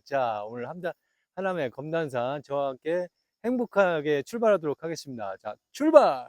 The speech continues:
자, 여러분, 저는 하남 검단산 주차장, 하남 검단산 주차장 내비게이션 치고 왔고요. 자, 저 입구에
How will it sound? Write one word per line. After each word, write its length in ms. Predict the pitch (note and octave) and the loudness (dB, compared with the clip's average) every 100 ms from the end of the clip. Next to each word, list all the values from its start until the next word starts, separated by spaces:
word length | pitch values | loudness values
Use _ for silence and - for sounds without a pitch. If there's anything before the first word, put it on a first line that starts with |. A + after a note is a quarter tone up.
| A#2+ _ _ _ _ _ _ _ _ _ | -18 _ _ _ _ _ _ _ _ _
자, 360 | D#3 D3+ C#3 B2+ | -20 -14 -12 -10
여러분, 760 | C#3 D3 C3 B2 A#2 C3 E3 E3+ _ _ _ B2 | -10 -10 -10 -14 -16 -20 -20 -20 _ _ _ -10
저는 460 | B2+ A#2 B2+ E3+ | -10 -8 -10 -12
하남 380 | B2 E3+ F3 D#3+ | -12 -10 -10 -10
검단산 760 | - C3 D3 D#3 D3+ C#3 F3+ F#3 | -14 -18 -8 -8 -8 -8 -8 -8
주차장, 760 | - _ D3+ C#3 A2+ A#2 D#3+ F3+ _ _ _ _ _ _ _ _ | -20 _ -8 -6 -8 -10 -14 -16 _ _ _ _ _ _ _ _
하남 240 | E3+ F3+ E3+ | -8 -8 -8
검단산 680 | - C#3 D3+ D3 C#3 D3 B2+ | -10 -6 -4 -4 -8 -12 -14
주차장 500 | _ C#3+ B2 A#2 A2 | _ -10 -8 -8 -6
내비게이션 560 | B2 C3+ C#3 - G#2+ | -6 -4 -6 -8 -16
치고 240 | - D#3+ D3+ | -18 -10 -8
왔고요. 640 | A2 _ A#2 G#2+ B2+ E3 - _ _ _ _ _ _ _ | -8 _ -14 -12 -14 -16 -18 _ _ _ _ _ _ _
자, 400 | B2+ B2 A2+ G2+ | -6 -4 -6 -8
저 120 | A#2+ | -10
입구에 520 | A#2+ C#3+ - D3 A#2 | -10 -10 -4 -2 -4